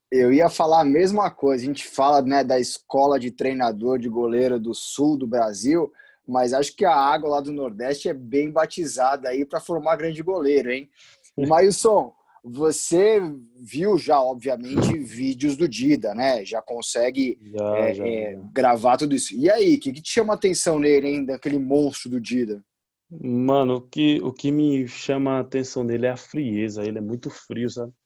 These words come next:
Speaker 2: E tem muita gente também que fala que eu sou frio no gol, então eu fico um pouco ali, uma semelhança que eu tenho com ele é essa, de ser frio na hora, na hora que mais precisa ser frio. Então, é isso aí que eu, que eu vejo nele, que ele é,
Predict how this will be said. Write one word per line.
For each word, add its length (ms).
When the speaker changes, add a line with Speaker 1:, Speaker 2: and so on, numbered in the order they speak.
Speaker 2:
E 380
tem 140
muita 380
gente 200
também 300
que 120
fala 200
que 100
eu 40
sou 200
frio 300
no 120
gol, 340
então 800
eu 140
fico 320
um 60
pouco 280
ali, 140
uma 140
semelhança 500
que 80
eu 60
tenho 200
com 180
ele 160
é 180
essa, 300
de 120
ser 220
frio 440
na 180
hora, 360
na 140
hora 160
que 100
mais 180
precisa 460
ser 160
frio. 420
Então, 480
é 80
isso 200
aí 60
que 140
eu, 460
que 60
eu 60
vejo 320
nele, 200
que 140
ele 240
é, 60